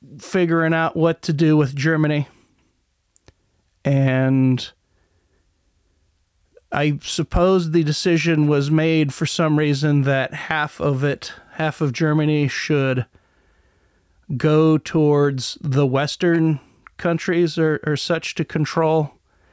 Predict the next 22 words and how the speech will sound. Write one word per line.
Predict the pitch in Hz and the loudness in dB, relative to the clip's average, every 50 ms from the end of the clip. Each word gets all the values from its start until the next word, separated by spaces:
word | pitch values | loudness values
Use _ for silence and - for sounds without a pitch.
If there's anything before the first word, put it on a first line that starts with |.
| _ _ _ _ _ _ | _ _ _ _ _ _
Well, | 147 151 | -2 0
I | 165 | 2
know | 175 196 196 190 | 2 2 2 0
half | 175 185 185 185 180 - 180 | 0 0 -2 -2 -2 -2 -2
of | 160 160 | 0 0
it | 160 135 - | 0 -2 -4
should | - - - 160 143 - | -6 -6 -4 -4 -2 -2
go | 160 151 151 151 | 0 0 0 0
to | - - - 151 143 139 135 135 131 131 - - - - | -2 -2 -2 0 0 2 2 2 0 0 -2 -6 -10 -8
the | 147 127 135 139 131 131 131 127 123 | -6 -2 0 0 0 2 0 0 -2
Soviet | - - - 170 151 143 131 139 131 123 - | -4 -4 -2 0 0 2 0 0 -2 -2 -2
Union | 139 143 139 127 127 135 135 - - _ _ _ _ | -2 0 0 0 0 0 -2 -4 -6 _ _ _ _
'cause | - - 139 127 - - | -6 -4 -4 -4 -4 -4
they | - 147 139 135 | -4 -2 0 2
were | 135 135 127 | 2 2 2
on | 127 127 123 | 0 0 0
our | 131 131 | -2 -2
side | 120 - - 143 127 131 131 123 - _ _ _ _ _ _ _ _ _ _ _ _ _ | -2 -2 -2 -2 -2 -2 -4 -8 -10 _ _ _ _ _ _ _ _ _ _ _ _ _
for | - - 151 135 | -4 -2 0 0
World | 135 139 135 127 | 2 2 0 2
War | 127 135 131 123 | 2 0 0 0
Two. | - - 147 139 143 135 - | -2 -2 0 0 0 0 -2